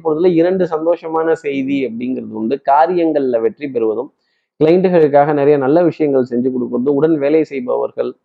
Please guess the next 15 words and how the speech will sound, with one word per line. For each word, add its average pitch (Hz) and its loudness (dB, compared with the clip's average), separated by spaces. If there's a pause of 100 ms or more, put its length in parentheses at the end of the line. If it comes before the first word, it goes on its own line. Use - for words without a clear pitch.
(380)
தன்னிடம் 147 2
தன் 139 0
கீழ் 147 2
வேலை 139 4
செய்பவர்கள், 117 0
இவங்க 117 0
கிட்ட 113 -2
எல்லாம் 117 -4
ஒரு 123 0
இணக்கமான 156 0
ஒரு 123 0
சூழ்நிலை 131 0
அப்படிங்கிறது 110 -6
மனதுல 117 -4
இருக்கும். 110 -8